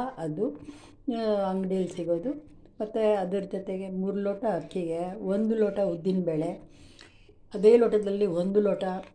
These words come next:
ಯಾವ ಲೋಟದಲ್ಲಿ ಹಾಕ್ತಿರೋ ಅದೇ ಲೋಟದಲ್ಲಿ ಒಂದು ಲೋಟ ಅವಲಕ್ಕಿ, ಮತ್ತು ಒಂದೂವರೆ ಚಮಚದಷ್ಟು, ಆ, ಮೆಂತ್ಯ ಹಾಕಿ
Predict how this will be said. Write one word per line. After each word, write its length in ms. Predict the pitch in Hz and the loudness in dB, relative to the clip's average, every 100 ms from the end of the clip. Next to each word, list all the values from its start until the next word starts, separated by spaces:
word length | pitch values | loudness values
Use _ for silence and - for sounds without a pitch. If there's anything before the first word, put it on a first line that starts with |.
| - - - - 156 - - | -18 -6 -4 -4 -6 -10 -4
ಯಾವ 200 | 196 196 | 0 2
ಲೋಟದಲ್ಲಿ 420 | 196 208 214 208 | 2 2 2 0
ಹಾಕ್ತಿರೋ 340 | 190 - 185 214 | -2 -4 0 0
ಅದೇ 300 | 190 175 208 | 0 2 4
ಲೋಟದಲ್ಲಿ 460 | 208 190 185 202 | 4 2 -2 0
ಒಂದು 320 | 185 180 185 196 | 0 0 -2 -2
ಲೋಟ 240 | 180 - 175 175 - - - - - - | -2 -2 -6 -8 -18 -20 -20 -20 -20 -10
ಅವಲಕ್ಕಿ, 720 | 175 196 214 202 - 226 254 - - - - - | 2 6 6 2 -4 -4 -4 -8 -20 -20 -20 -8
ಮತ್ತು 560 | 180 180 196 175 180 - 220 | -6 -4 -4 -2 -6 -12 -4
ಒಂದೂವರೆ 680 | 202 214 226 214 196 196 - - - - - - | 2 4 6 6 4 -2 -8 -16 -20 -20 -14 -2
ಚಮಚದಷ್ಟು, 1300 | 196 170 160 147 - - - - 165 165 - - - - - - - - - | -2 -2 -6 -12 -14 -20 -20 -12 -6 -6 -6 -12 -16 -16 -20 -20 -20 -16 -6
ಆ, 420 | 175 165 156 151 - - - - - | -4 -2 -4 -4 -8 -12 -12 -10 -2
ಮೆಂತ್ಯ 480 | 185 208 208 214 226 247 - - - | 2 2 4 4 4 0 -16 -16 -4
ಹಾಕಿ 580 | 190 190 - 262 294 | -2 -2 -4 -6 -6